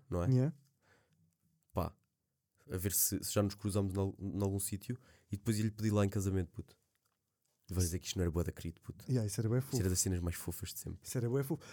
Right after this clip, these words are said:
Speaker 2: Também dava para fazer tipo com
Speaker 1: Fazias, também podias fazer um daqueles quadros, sabes, com, uma, lo-, com a localização lá.
Speaker 2: Yeah, yeah, yeah. Com as localizações todas onde vocês já se cruzaram.
Speaker 1: Exatamente.
Speaker 2: Estás a ver?
Speaker 1: Ai, ai, ai, isso, isso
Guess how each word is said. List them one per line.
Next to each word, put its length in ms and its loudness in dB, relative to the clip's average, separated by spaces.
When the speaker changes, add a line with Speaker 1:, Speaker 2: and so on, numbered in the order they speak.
Speaker 2:
Também 180 8
dava 160 6
para 140 2
fazer 240 2
tipo 280 -2
com 460 2
Speaker 1:
Fazias, 460 2
também 180 4
podias 220 2
fazer 160 2
um 80 6
daqueles 300 -2
quadros, 340 0
sabes, 260 -2
com, 120 -4
uma, 100 4
lo-, 120 0
com 120 -2
a 40 2
localização 600 0
lá. 100 2
Speaker 2:
Yeah, 280 6
yeah, 200 6
yeah. 220 4
Com 140 10
as 80 10
localizações 640 8
todas 320 6
onde 160 6
vocês 380 4
já 140 4
se 120 2
cruzaram. 460 4
Speaker 1:
Exatamente. 480 2
Speaker 2:
Estás 240 2
a 20 4
ver? 100 0
Speaker 1:
Ai, 140 -2
ai, 160 -2
ai, 120 -6
isso, 180 -4
isso 20 -20